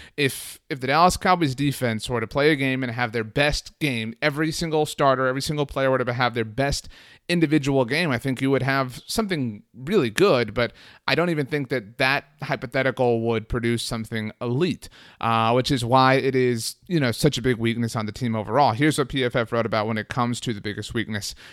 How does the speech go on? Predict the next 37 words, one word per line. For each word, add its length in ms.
for 260
the 100
Cowboys. 800
Losing 380
cornerback 420
Byron 320
Jones 240
is 100
going 200
to 60
hurt 260
the 100
Cowboys 440
secondary. 440
Rookie 320
Trevon 420
Diggs 360
is 160
a 60
player 320
P 240
F 120
F 180
liked 260
coming 200
out 120
of 100
Alabama, 680
someone 420
who 120
projects 480
well 240
in 80
a 60
press-heavy 640
zone 280
scheme, 400